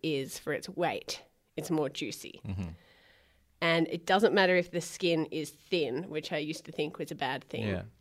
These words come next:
Speaker 1: Um, I think that's what I've been doing wrong because, like, I can't be bothered peeling them 'cause they're a bit harder to peel. But actually, it's worth investing the time and effort into peeling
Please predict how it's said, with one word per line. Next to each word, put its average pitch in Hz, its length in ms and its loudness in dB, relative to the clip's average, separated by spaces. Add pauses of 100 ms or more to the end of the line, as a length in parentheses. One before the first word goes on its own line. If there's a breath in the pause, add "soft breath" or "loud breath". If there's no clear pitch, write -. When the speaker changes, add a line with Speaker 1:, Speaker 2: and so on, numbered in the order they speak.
(640)
Speaker 1:
Um, 175 420 2 (920 soft breath)
I 156 40 -4
think 165 160 -2
that's 165 200 -2
what 175 100 8
I've 165 80 4
been 165 140 2
doing 156 260 0
wrong 147 440 -2
because, 160 380 -2
like, 151 220 -2
I 160 60 -4
can't 165 240 -2
be 170 80 0
bothered 160 300 -2
peeling 156 340 -2
them 143 180 -8
'cause - 140 -14
they're 143 120 -4
a 123 40 -6
bit 135 160 -10
harder 143 260 -6
to - 140 -8
peel. 147 320 -2
But - 200 -4
actually, 185 640 2
it's 196 200 2
worth 202 260 6
investing 190 400 4
the 185 80 4
time 160 300 2
and 151 100 4
effort 160 220 -2
into 170 180 -2
peeling 185 480 4